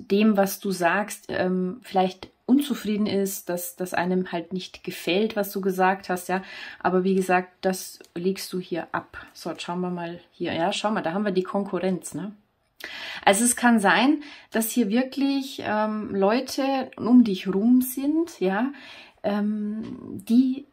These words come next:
vielleicht auch mit dem, was du sagst, nicht zurechtkommen oder das nicht annehmen können, ja. Aber das ist dann, wie gesagt, nicht dein Problem. Das kann sein, dass das wiederholend so etwas war, aber hier sehen wir auch, dass das eben auch schon bereinigt wird, ne? Hier haben wir es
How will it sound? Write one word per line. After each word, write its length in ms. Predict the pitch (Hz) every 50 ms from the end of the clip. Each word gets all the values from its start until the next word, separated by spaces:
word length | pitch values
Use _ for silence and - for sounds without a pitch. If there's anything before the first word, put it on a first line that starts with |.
| _ _ _ _
vielleicht 460 | - - 214 214 226 254 247 - -
auch 200 | 208 240 240 -
mit 200 | 240 226 226 -
dem, 300 | 220 233 247 240 240 220
was 220 | 208 214 214 -
du 100 | - 220
sagst, 540 | 196 - 202 202 226 220 - - - - - -
nicht 300 | - 208 220 220 - -
zurechtkommen 520 | - 196 208 214 - - - - 175 175
oder 140 | 151 170 190
das 200 | 196 196 190 196
nicht 260 | 196 190 - - -
annehmen 960 | 160 202 226 226 220 - - 180 180 185 190 190 196 190 185 180 170 170 165 - _ _
können, 500 | - - - - 170 165 165 165 156 -
ja. 260 | - 170 185 208 233 - - - - - - - -
Aber 180 | - 185 190 190
das 220 | 190 202 202 -
ist 160 | 226 220 -
dann, 340 | 214 202 202 196 - - 190
wie 120 | 196 202 202
gesagt, 320 | 196 190 190 190 185 -
nicht 180 | 196 190 - -
dein 220 | 170 - 233 233
Problem. 480 | - 269 247 247 247 247 262 269 262 240
Das 160 | 220 220 -
kann 180 | - 220 214
sein, 160 | 208 208 208 214
dass 160 | 214 208 -
das 160 | 208 190 -
wiederholend 420 | 202 196 196 190 208 214 214 208
so 80 | 202 -
etwas 380 | 185 185 - - 185 - - 185
war, 160 | 185 196 220
aber 160 | 220 214 202
hier 220 | 190 190 214 208
sehen 240 | 190 208 208 208 185
wir 140 | 180 - -
auch, 200 | 196 202 - - - - - _ _ -
dass 160 | 196 190 196
das 200 | - 196 190 -
eben 280 | - - 185 190 190 -
auch 180 | - 185 190
schon 220 | - - - 220 220
bereinigt 580 | 226 214 208 202 208 220 233 240 240 - -
wird, 300 | 240 240 254 254 - - _ -
ne? 240 | 196 214 247 247 - - - - - - - - -
Hier 160 | - - 208
haben 160 | 208 214 226 220
wir 60 | 220
es 240 | 214 - - -